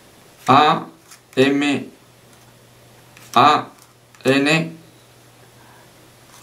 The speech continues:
T, E, S. Y la última letra le das media vuelta al naipe, haciendo aparecer la carta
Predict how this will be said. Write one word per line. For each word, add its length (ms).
T, 400
E, 340
S. 400
Y 60
la 140
última 640
letra 440
le 140
das 200
media 320
vuelta 400
al 140
naipe, 400
haciendo 480
aparecer 480
la 240
carta 460